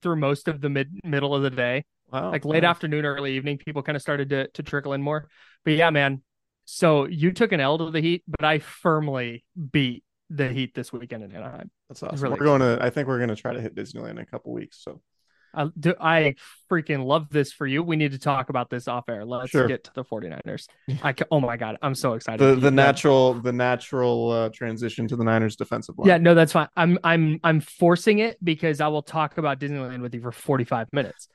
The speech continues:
Speaker 2: You've
Speaker 1: So
Speaker 2: been on Disney podcasts. You
Speaker 1: I'm
Speaker 2: are
Speaker 1: a
Speaker 2: that
Speaker 1: weird Disney
Speaker 2: person.
Speaker 1: adult, bro. What do you want from me, man?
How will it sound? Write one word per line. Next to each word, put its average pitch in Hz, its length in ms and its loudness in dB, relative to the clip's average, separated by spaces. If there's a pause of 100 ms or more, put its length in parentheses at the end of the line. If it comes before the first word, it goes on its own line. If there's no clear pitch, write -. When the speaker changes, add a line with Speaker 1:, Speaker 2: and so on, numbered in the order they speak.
(120)
Speaker 2:
You've 185 240 6
Speaker 1:
So 185 100 10
Speaker 2:
been 214 120 12
on 202 180 6
Disney 175 400 6
podcasts. - 840 0 (180)
You - 140 0
Speaker 1:
I'm 226 80 8
Speaker 2:
are 339 80 10
Speaker 1:
a - 20 8
Speaker 2:
that 277 80 6
Speaker 1:
weird 320 200 8
Disney 302 300 4
Speaker 2:
person. 247 120 6
Speaker 1:
adult, 165 300 4
bro. 190 160 6
What 320 140 0
do 330 60 0
you 262 80 -2
want 277 220 -2
from 170 140 -8
me, 135 120 -8
man? 170 340 -4